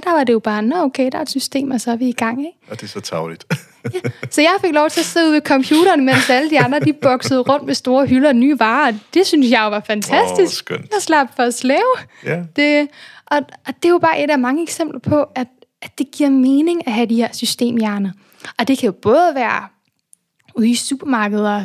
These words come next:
Speaker 1: men det kan jo også være i, i s-, mindre virksomheder, det kan være større virksomheder, det er de store kontorer. Man behøver ikke at være Danfoss eller Novo Nordisk størrelse for at kunne have gavn af en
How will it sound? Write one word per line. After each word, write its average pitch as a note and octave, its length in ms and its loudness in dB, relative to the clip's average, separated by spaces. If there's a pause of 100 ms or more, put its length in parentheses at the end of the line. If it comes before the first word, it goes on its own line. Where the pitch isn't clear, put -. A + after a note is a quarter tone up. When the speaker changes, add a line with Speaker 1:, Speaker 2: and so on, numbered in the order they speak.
(340)
Speaker 1:
men A3 140 2
det A3 120 -2
kan - 140 -8
jo G3 60 -6
også B3 260 -4
være A#3+ 260 -2 (680)
i, G3+ 220 -4 (840)
i A3 120 -6
s-, - 240 -6
mindre A#3+ 720 0
virksomheder, B3 580 0
det G#3+ 120 -2
kan G3+ 100 -4
være F#3+ 100 -8
større A#3+ 400 0
virksomheder, A#3+ 480 -2
det G#3 80 -14
er G3 40 -12
de G#3 60 -6
store A#3+ 400 0
kontorer. A#3 560 -2 (340)
Man A3+ 180 0
behøver C4 480 0
ikke B3+ 180 2
at A#3+ 80 0
være G#3 260 0 (260)
Danfoss G#3 580 -2
eller G#3 140 -2
Novo G#3 300 0
Nordisk G#3 540 -2
størrelse G#3 500 -4
for A3 80 -4
at G#3+ 120 -4
kunne G#3 140 -10
have G3+ 100 -6
gavn G#3+ 360 -4
af A3+ 60 -6
en G3+ 180 -2